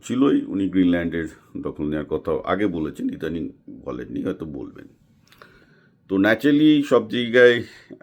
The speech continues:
আমেরিকান সাম্রাজ্যবাদ নিপাত যাক বলে বামপন্থীরা আবার বেশ লাফাচ্ছে। তা আসুন আমরা একটু ভালো করে, আহ, ব্যাপারটাকে একটু, আহ, আলোচনা করে দেখি।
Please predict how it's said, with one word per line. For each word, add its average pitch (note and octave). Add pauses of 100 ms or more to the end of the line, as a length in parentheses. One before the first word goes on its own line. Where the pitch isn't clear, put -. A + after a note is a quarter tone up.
আমেরিকান G2+
সাম্রাজ্যবাদ G2
নিপাত F2
যাক F2+
বলে F2
বামপন্থীরা F2
আবার D#2
বেশ D2+ (240)
লাফাচ্ছে। - (880)
তা -
আসুন G#2+
আমরা G2
একটু F#2
ভালো D#2+
করে, E2
আহ, -
ব্যাপারটাকে C#2+ (300)
একটু, - (160)
আহ, -
আলোচনা D#2
করে D2
দেখি। D2+